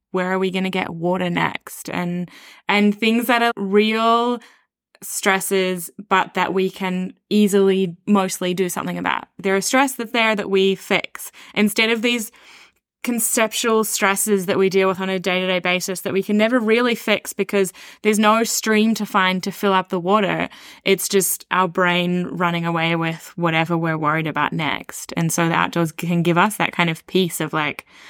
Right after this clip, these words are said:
I'm just gonna deal with whatever comes up today, and I'm gonna be able to deal with whatever comes up today because I can, and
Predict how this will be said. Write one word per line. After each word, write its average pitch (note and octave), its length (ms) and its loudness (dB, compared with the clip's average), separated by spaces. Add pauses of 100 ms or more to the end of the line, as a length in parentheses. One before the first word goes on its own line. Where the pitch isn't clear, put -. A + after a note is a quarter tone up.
(280)
I'm E3+ 160 4
just F3+ 160 0
gonna G#3 160 6
deal F3 220 4
with E3 240 0 (300)
whatever E3+ 380 2
comes F3 280 0
up E3 140 -4
today, D3+ 460 -2 (140)
and D#3+ 420 -6
I'm D#3+ 160 -4
gonna E3 160 -2
be E3+ 100 2
able F3+ 140 4
to B3 80 6
deal D3 200 2
with D3 180 -2
whatever D#3 260 -2
comes D#3+ 240 -4
up - 120 -8
today D3+ 280 -2
because D#3 480 -6
I E3+ 80 -4
can, D#3+ 480 2 (460)
and D#3 440 0